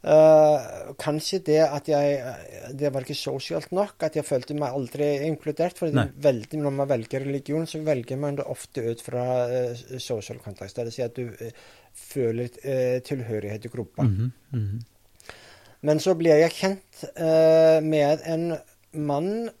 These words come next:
Speaker 1: eh, og jeg har ofte tenkt på det, at det var den, den ene dagen jeg jobbet i fiskfabrikk,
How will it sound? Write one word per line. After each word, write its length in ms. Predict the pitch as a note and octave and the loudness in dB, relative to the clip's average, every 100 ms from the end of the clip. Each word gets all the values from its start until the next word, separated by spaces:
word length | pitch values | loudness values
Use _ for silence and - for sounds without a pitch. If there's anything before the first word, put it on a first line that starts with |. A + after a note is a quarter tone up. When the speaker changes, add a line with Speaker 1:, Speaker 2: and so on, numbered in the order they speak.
| _ _ _ _ _ - | _ _ _ _ _ -6
Speaker 1:
eh, 80 | D#3 | 0
og 200 | D3 C#3 | 2 4
jeg 60 | |
har 40 | D3 | 2
ofte 140 | - G3+ | 0 -10
tenkt 420 | - C4+ - _ | -6 -6 -8 _
på 160 | - A2+ | -10 -6
det, 240 | B2 C3+ C3+ | -2 -2 -2
at 140 | C#3+ | 0
det 120 | D#3 | 4
var 120 | D#3 D#3 | 4 4
den, 340 | D#3 D#3 D3+ - _ _ _ _ _ - | 2 0 -4 -8 _ _ _ _ _ -6
den 200 | D3+ D#3 | -4 -2
ene 300 | F3 D#3 C3+ D#3 | -2 -2 -2 -2
dagen 480 | E3 D3+ D3+ G3 F#3+ | 0 2 0 0 0
jeg 120 | E3 | 4
jobbet 300 | D3 A#2+ D3+ | 2 4 0
i 40 | D#3+ - | 0 -6
fiskfabrikk, 520 | - - C3+ F#3+ - | -10 -10 -6 -8 -8